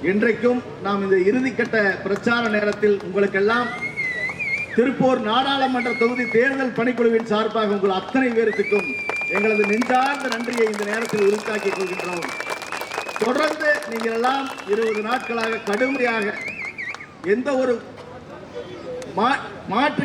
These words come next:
கருத்து இல்லாமல் எங்களோடு இணைந்து எந்த பிரதிபலனும் பார்க்காமல்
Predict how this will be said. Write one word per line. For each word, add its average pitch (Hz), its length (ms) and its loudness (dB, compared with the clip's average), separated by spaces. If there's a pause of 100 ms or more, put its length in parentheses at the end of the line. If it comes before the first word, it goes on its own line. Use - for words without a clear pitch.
கருத்து 254 320 0
இல்லாமல் 254 420 2 (560)
எங்களோடு 233 500 2
இணைந்து 254 340 2 (640)
எந்த 240 280 0
பிரதிபலனும் 254 640 0
பார்க்காமல் 226 540 2